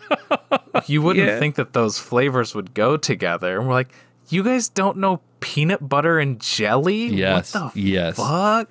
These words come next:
Speaker 1: Yep.
Speaker 2: That was so weird.
Speaker 1: Yeah, we noticed that too. We were like,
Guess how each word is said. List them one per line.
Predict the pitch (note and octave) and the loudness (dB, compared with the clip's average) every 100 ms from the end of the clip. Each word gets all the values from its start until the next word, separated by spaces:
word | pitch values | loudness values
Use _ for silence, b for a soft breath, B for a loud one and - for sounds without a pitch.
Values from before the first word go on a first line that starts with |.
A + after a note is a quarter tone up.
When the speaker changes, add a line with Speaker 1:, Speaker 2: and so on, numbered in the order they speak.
| - - - | -14 -16 -8
Speaker 1:
Yep. | G#2 G#2+ A2 B2 | -2 0 2 2
Speaker 2:
That | D#3 | 0
was | E3+ | -2
so | - - - - F#3 F#3 | -4 -8 -8 -2 0 0
weird. | F#3 F3+ G3+ G#3+ A#3 G3 C#3 A2+ B2 | -2 -6 -6 -2 0 0 -2 -6 -2
Speaker 1:
Yeah, | A2 G2 | 0 2
we | G2+ A2 | 2 2
noticed | G#2+ G#2 G#2 - | 2 2 0 0
that | G#2 F#2+ | 0 0
too. | - G2+ G2 | 0 -2 0
We | G2 | -2
were | G#2 | 0
like, | G2+ G2 F#2+ | 0 0 -4